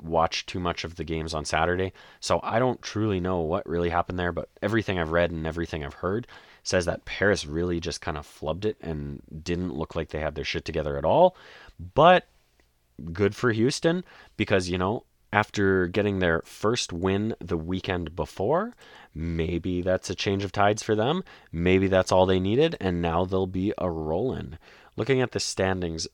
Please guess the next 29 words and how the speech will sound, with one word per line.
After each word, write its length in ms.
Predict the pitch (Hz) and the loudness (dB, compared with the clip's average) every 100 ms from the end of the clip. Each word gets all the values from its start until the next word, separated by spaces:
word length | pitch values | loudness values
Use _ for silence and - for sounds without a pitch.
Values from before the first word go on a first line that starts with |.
| - | -10
they 400 | 85 85 92 107 | -6 0 2 0
are 260 | 98 101 | 0 -2
in 320 | 92 87 82 - | -2 -4 -6 -6
eleventh 420 | 85 82 90 101 | -2 -2 -2 -8
place, 280 | - 82 82 | -6 -6 -4
as 160 | 82 82 | -6 -6
I 80 | |
had 160 | 76 78 - | -8 -10 -14
spoke 340 | - 85 78 | -10 -10 -8
of 180 | 78 85 | -10 -10
just 240 | 78 - _ | -12 -12 _
moments 380 | 80 78 80 - | -8 -8 -8 -10
ago, 320 | 80 78 85 - - - - | -4 -4 -4 -10 -20 -20 -6
with 200 | 85 - - | -6 -6 -8
a 80 | 92 | -2
record 320 | 85 80 85 | 0 0 -2
of 120 | 73 _ | -6 _
two 220 | - 117 | -6 -2
and 160 | 113 85 | -2 -2
five. 460 | - 87 110 165 _ - - _ | -2 -2 -2 -6 _ -20 -20 _
So 140 | - 147 | -4 2
by 160 | 156 | 6
all 140 | 147 127 | 6 6
means, 340 | 92 80 80 | 2 -2 -4
you 80 | 92 | -4
know, 200 | 90 92 | -2 -2
they're, 260 | 98 110 - | 0 0 -2
they're 320 | 87 117 139 | -6 0 4
not 240 | 127 95 | 4 2